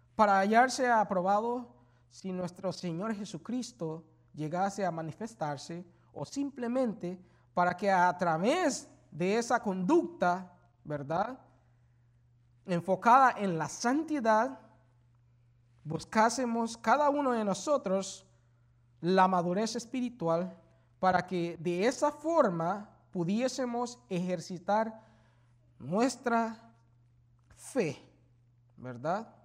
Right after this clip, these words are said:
Nuestra fe espiritual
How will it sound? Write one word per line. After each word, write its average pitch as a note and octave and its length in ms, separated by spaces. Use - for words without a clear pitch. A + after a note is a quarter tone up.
Nuestra A#3 560
fe E3 420
espiritual E3 840